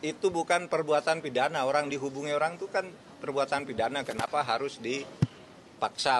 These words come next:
untuk menjelaskan? Siapa aja mungkin yang dihubungi, mungkin ada ratusan orang oleh Sambo agar percaya gitu kan, tidak apa-apa. Yang penting dia tidak menggunakan jabatannya.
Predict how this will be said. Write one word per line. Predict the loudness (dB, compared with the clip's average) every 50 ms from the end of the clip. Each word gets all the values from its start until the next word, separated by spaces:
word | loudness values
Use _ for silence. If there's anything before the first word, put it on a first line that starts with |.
| 4
untuk | 2 0 0 0 0 0 -2 -6 -14 -20 -20 -20 -20 -20 -20 -20 -20 -20 -20 -20 -20 -20 -20 -20 -18 -8
menjelaskan? | -6 -4 -2 0 2 2 2 0 0 -4 -4 -4 -4 -8 -14 -18 -16 -16 -8
Siapa | -4 -2 -2 2 4 4 4 4
aja | 4 2 0
mungkin | 0 -2 -4 -4 -4 -4 -2
yang | -2 -2 -2
dihubungi, | -4 -4 -4 -4 -4 -4
mungkin | -4 -4 -4 -4 -2 -2 -2 -2
ada | -2 -2 -2 -2 -2 -2 -4
ratusan | -6 -6 -4 -4 -2 -2
orang | -2 0 0 0 0 0 -2 -6
oleh | -6 -6 -6
Sambo | -4 -2 -2 -2 -2 0 0
agar | -2 -2 -2 -4 -6 -4
percaya | -6 -10 -6 -2 -2 -2 -2 -2 -4 -4 -4
gitu | -8 -10 -10 -8 -8
kan, | -6 -8 -6
tidak | -6 -4 -4 -4 -4
apa-apa. | -4 -2 -4 -4 -4 -4 -6 -6 -6 -6 -10 -10 -8
Yang | -8 -6 -4
penting | -6 -6 -4 -2 -2 -2 0
dia | 0 2 2 2 2 0 -4 -14 -20 -20 -20 -16 -16 -16 -16 -12 -8
tidak | -8 0 2 4 4 4 2 0
menggunakan | -4 -6 -4 -2 -2 -2 0 0 0 0 0 0 2
jabatannya. | 0 0 0 0 0 0 0 -2 -2 -2 -4 -6